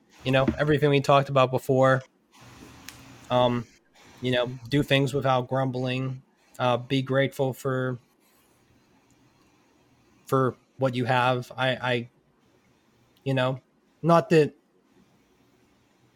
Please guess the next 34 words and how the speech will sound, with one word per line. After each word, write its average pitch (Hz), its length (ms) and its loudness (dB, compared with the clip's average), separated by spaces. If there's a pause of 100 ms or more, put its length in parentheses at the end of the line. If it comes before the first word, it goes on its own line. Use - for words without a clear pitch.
(880)
anyone 170 360 6
complained 156 480 4
on 139 160 4
the 135 100 0
trip, 139 380 2
but, 131 220 0
like, 120 320 -2 (140)
he 147 200 -2
was 143 220 2
just - 220 -2
even 147 320 0
keeled, 143 360 4
like, 127 220 0
the 139 120 0
entire 135 400 2
time. 131 500 -2 (1700)
Solid 156 480 4
guy, 135 320 6
stand-up 139 520 4
guy, 120 540 0 (240)
and 123 240 -2
just, 135 320 -2 (460)
you 120 120 -4
know, 123 240 0 (340)
taught 156 180 4
me 151 180 6
to 131 300 -6
appreciate, 127 560 0
like, 123 180 -4
the 120 60 -12
little 117 220 -4
things 113 280 -6
in 113 100 -6
life. 113 220 -2